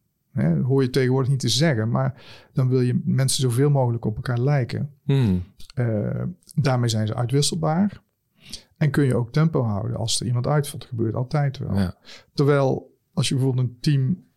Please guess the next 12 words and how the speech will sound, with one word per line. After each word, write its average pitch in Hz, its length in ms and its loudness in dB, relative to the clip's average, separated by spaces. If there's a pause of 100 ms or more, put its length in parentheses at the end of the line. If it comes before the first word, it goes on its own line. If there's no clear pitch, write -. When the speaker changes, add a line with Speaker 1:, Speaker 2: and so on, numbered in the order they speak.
(140)
Speaker 1:
hebt 127 300 -2
wat 127 280 -2
een, 117 300 0
een 120 220 -2
opdracht 123 360 0
moet 123 200 0
oppakken 123 380 -4
die 113 80 2
gericht 113 180 -2
is 127 100 0
op 107 120 -4
innoveren, 123 720 0